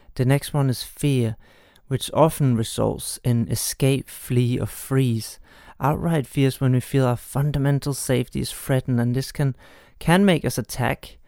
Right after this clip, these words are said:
if we feel in direct danger,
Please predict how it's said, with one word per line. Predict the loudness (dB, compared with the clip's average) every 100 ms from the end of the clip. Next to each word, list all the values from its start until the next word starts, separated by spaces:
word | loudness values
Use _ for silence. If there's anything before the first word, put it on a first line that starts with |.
| _ _ _ -8
if | -6 -4
we | -4
feel | -2 0 0
in | 0 0
direct | 0 0 0 -2 2
danger, | 2 4 2 0 -2